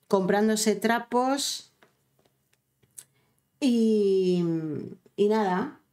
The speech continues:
pues, eh, algo hará, ¿no? Para prepararse los actos que tiene y quedar ahí como que soy la más intelectual, que queda toda pedante y toda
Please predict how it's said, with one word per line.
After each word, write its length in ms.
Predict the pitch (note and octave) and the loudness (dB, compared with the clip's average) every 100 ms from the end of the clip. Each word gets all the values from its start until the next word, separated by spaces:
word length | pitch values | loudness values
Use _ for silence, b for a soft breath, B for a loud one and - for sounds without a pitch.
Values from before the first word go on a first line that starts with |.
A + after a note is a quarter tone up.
| _ - | _ -10
pues, 240 | F3 F3 - | -8 -6 -6
eh, 260 | D2+ D#2+ - | -6 -6 -2
algo 280 | G3 G3+ G#3 | 0 2 2
hará, 280 | G3+ A3+ A3+ | 2 2 2
¿no? 200 | C#4+ D4+ | 0 0
Para 680 | A#3+ G3+ F#3+ F#3+ F#3 F#3 G3+ G3+ - _ _ _ _ | 0 2 2 2 0 0 -4 -10 -14 _ _ _ _
prepararse 680 | G#3 A3 G#3+ G3+ A3 G#3+ A3+ | 0 2 2 2 2 2 2
los 200 | G#3 G#3+ | 2 0
actos 380 | G#3 - G#3+ | 0 0 0
que 120 | - G#3+ | 0 0
tiene 360 | G#3+ A3+ A#3+ | 2 2 2
y 40 | A#3+ | 0
quedar 280 | G3 F#3+ | 0 2
ahí 200 | F#3+ F#3+ | 2 0
como 300 | G3+ G3 E3+ | 0 0 0
que 100 | F3 | -2
soy 160 | F3+ F#3+ | -2 0
la 140 | F#3+ | 2
más 180 | F#3 F#3 | 0 0
intelectual, 800 | G3 F#3+ F#3 F#3+ F3+ A3 C#4 C#4+ | 0 2 0 0 0 0 0 -2
que 160 | - F3 | -4 -2
queda 240 | F3 F3 | 0 0
toda 320 | E3 F3+ F3 | 0 0 0
pedante 440 | F3+ F3+ F#3 G3 F3 | 0 0 0 0 -2
y 40 | |
toda 580 | D#3+ F3 F3+ F3+ F3 F3+ | -2 0 2 2 0 -2